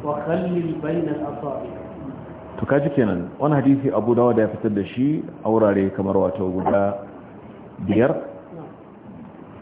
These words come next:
Speaker 2: Haka kuma Ibn Majah yake cewa,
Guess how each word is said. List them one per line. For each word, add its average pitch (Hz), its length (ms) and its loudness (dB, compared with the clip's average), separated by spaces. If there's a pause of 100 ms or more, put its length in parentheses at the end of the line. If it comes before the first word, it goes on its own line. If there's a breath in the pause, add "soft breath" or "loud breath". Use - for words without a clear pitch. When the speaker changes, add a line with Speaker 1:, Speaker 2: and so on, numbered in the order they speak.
(140)
Speaker 2:
Haka 101 220 2
kuma 98 600 2 (1120)
Ibn 110 200 4
Majah 107 460 4 (2000)
yake 175 280 6 (120)
cewa, 123 580 6